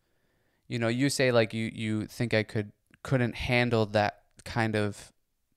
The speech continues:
<laughs> you saying that or whatever now to where I go, "No, I could definitely handle that." I, I was able to handle it in a different way before because, like I said, I was so self-obsessed and,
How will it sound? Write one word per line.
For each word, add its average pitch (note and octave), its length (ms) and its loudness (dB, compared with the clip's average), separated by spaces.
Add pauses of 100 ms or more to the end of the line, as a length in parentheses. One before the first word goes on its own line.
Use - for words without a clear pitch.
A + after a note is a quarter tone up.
(120)
<laughs> - 160 -4
you A#2+ 240 0
saying A2+ 400 0
that G#2+ 160 2
or G#2 60 0
whatever G2+ 260 -2
now G#2+ 460 2
to - 140 -10
where G#2+ 100 2
I G#2 60 4
go, G#2 200 0
"No, D3 240 -2
I E3+ 100 0
could D#3+ 180 -8
definitely B2 380 0
handle G#2 400 -6
that." - 260 -8 (720)
I, - 180 2
I B2 160 4
was D3+ 200 2
able D3+ 200 4
to B2+ 80 0
handle C3 320 2
it G#2+ 40 2
in A#2 60 0
a A2+ 60 2
different A#2 280 -2
way A#2 80 2
before C3 480 2
because, G#2+ 680 -2
like A#2+ 140 -2
I A2 60 0
said, B2 240 -2
I A2 40 2
was A2+ 120 -4
so C3 100 -4
self-obsessed - 1300 0
and, G2+ 400 -6